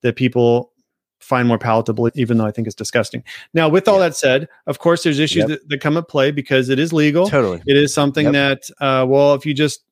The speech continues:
Speaker 1: if you don't have abortion, then what happens to all the kids? Is the church gonna take 'em in? Okay, what about Planned Parenthood that spends the majority of their money on abortion? Why can't they use that money towards actually adoption and, and planning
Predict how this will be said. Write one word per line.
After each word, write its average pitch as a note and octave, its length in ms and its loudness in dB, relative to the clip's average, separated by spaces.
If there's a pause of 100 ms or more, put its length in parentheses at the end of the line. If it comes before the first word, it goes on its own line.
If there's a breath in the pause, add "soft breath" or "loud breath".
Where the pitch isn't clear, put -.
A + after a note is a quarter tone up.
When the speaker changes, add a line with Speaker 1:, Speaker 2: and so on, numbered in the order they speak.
Speaker 1:
if C#3 120 -4
you D3 60 -2
don't D3+ 140 2
have D3+ 120 0
abortion, C#3+ 420 0
then C#3 100 2
what C3+ 80 0
happens C#3+ 280 -2
to C#3+ 80 -4
all C3+ 120 -2
the C#3 80 -4
kids? C#3+ 240 -2
Is A2 100 -6
the A#2 100 -6
church C3 240 -2
gonna B2 140 -2
take C3+ 180 -2
'em B2+ 80 0
in? F3 160 0 (800 loud breath)
Okay, F3 160 0
what D3 180 2
about A3 200 2
Planned F3 260 0
Parenthood E3+ 380 0
that C3 100 -2
spends D3+ 220 -2
the D3 60 0
majority D#3 480 2
of F3 40 -6
their D#3 120 0
money E3 240 0
on D3 80 -2
abortion? D3 440 0
Why D3 100 2
can't E3+ 200 -2
they E3 60 -2
use D#3 200 -2
that C#3+ 160 0
money D3 220 0
towards C#3 260 -2
actually C#3+ 280 0
adoption C3+ 420 -2
and, C3 280 0
and B2+ 260 -2
planning F3 680 2